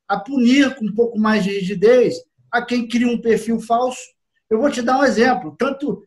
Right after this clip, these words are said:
eu tava, nós estávamos aqui falando antes de abrir o programa, tanto o Mandetta quanto o Moro, é, no dia seguinte a-, ao pedido de demissão, apareceram tomando um café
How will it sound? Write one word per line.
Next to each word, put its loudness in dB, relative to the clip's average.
eu -6
tava, 0
nós -2
estávamos -2
aqui -4
falando 0
antes -6
de 0
abrir -2
o -2
programa, 0
tanto 0
o 0
Mandetta 0
quanto -4
o -2
Moro, 4
é, -2
no 0
dia 0
seguinte -2
a-, 2
ao -4
pedido -4
de -6
demissão, 0
apareceram 0
tomando -2
um -2
café 0